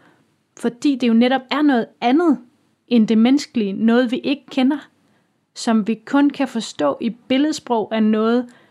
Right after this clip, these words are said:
der ligner det, vi kender fra vores verden. Eller hvad? Jesus, han ved, hvem han er. Og måske han faktisk er ligeglad med, at det bliver for mystisk og uhåndgribeligt for os.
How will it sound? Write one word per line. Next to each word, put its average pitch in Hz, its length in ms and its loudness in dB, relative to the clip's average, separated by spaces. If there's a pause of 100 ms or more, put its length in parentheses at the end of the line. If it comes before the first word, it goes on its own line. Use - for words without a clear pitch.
(320)
der 220 100 -2
ligner 311 340 2
det, 208 220 -2
vi 185 60 -4
kender 202 360 -2
fra 208 200 -4
vores 233 380 -4
verden. 196 380 -8 (540)
Eller 202 200 -4
hvad? 196 240 -4 (1300)
Jesus, 311 320 0
han 320 260 0
ved, 320 200 0 (760)
hvem 233 180 0
han 220 200 -2
er. 214 360 -6 (800)
Og 247 140 4
måske 254 360 2
han 370 120 -4
faktisk 320 360 -2
er 269 80 2
ligeglad 277 400 4
med, 262 300 2 (440)
at 269 220 0
det 233 120 -2
bliver 262 160 2
for 247 120 -2
mystisk 294 580 2
og 233 200 -2
uhåndgribeligt 233 720 0
for 202 120 -8
os. - 500 -4